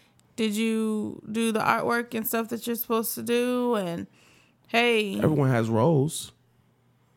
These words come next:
Speaker 1: Okay.
Speaker 2: Uh, for example, Out of Bounds, um, Sergio comes up with the topics. He, he, pr-, he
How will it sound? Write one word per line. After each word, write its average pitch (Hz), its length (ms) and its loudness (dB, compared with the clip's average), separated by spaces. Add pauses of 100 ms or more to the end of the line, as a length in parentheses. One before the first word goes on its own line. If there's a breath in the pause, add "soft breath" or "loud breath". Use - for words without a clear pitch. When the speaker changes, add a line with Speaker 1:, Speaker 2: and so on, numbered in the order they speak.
(320)
Speaker 1:
Okay. 254 400 -8 (580)
Speaker 2:
Uh, 101 280 2 (140)
for 131 200 0
example, 120 400 0
Out 117 160 0
of 107 80 -2
Bounds, 110 640 0 (800 soft breath)
um, 110 580 2 (240)
Sergio 139 440 2
comes 120 220 -2
up 95 100 0
with - 100 -6
the - 60 -12
topics. - 640 -4 (800)
He, 113 300 -2
he, 120 160 -2
pr-, - 260 -2
he 113 360 -2